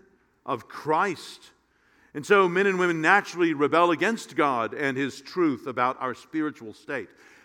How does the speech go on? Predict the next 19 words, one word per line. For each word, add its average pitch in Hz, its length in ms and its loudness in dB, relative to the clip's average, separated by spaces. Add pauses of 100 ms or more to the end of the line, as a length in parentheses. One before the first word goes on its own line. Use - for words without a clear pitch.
(100)
This 220 180 -2
is 233 60 -12
the 233 100 2
Bible's 202 480 6
explanation 170 680 -4
for 151 160 -6
all 208 260 0
the 226 100 0
brokenness 165 760 -2
all 180 200 0
around 175 440 0
us - 320 -14 (340)
and 156 240 -4
naturally 185 540 -2
inside 160 580 -4
of 151 80 -6
us 113 300 -14
as 113 160 -14
well. 131 440 -16